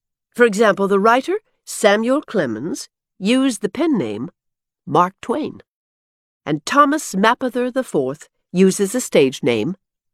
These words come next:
Tom Cruise. So let's recap now.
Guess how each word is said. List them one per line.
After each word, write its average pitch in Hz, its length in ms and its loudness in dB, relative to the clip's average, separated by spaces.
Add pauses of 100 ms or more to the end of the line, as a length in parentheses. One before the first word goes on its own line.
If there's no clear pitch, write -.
(220)
Tom 147 540 0 (220)
Cruise. - 720 -6 (800)
So 285 200 2
let's 302 260 2
recap - 520 -6
now. 107 260 -10